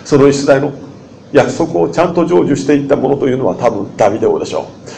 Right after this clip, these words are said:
う。このダビデという伝説の王様、そのものに次ぐ本当の神の計画、ソロモンの、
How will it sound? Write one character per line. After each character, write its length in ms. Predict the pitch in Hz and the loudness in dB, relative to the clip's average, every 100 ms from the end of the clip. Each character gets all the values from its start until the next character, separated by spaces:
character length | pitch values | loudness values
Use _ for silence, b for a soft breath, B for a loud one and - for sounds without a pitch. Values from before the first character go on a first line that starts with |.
| B - | B 0
う。 20 | |
こ 120 | 175 | 4
の 220 | 170 170 | 4 4
ダ 180 | - 185 | 4 6
ビ 140 | 185 | 6
デ 120 | 190 190 | 4 4
と 140 | 175 | 2
い 80 | 175 | 2
う 100 | 151 | 2
伝 160 | 170 | 0
説 240 | 147 151 143 | 0 -2 0
の 180 | 151 147 | -2 0
王 120 | 123 | -2
様、 300 | 127 117 104 | -2 -2 -2
そ 140 | 180 | -2
の 140 | 175 170 | 0 -2
も 220 | 160 165 | 0 2
の 120 | 190 | 2
に 160 | 170 170 | -2 -6
次 220 | 190 214 | -4 2
ぐ 160 | 202 | 2
本 680 | - - - - 277 - - | 0 -8 0 4 4 2 -2
当 200 | 254 233 | 0 2
の 220 | 240 220 - | 2 2 -2
神 260 | - 185 147 | -2 0 2
の 120 | 170 | 2
計 180 | - 143 | 0 2
画、 340 | 143 160 - | 2 0 -8
ソ 240 | - - 170 | -10 0 2
ロ 100 | 156 | 2
モ 180 | 156 | -2
ン 100 | 143 | -4
の、 180 | 147 165 | -6 -8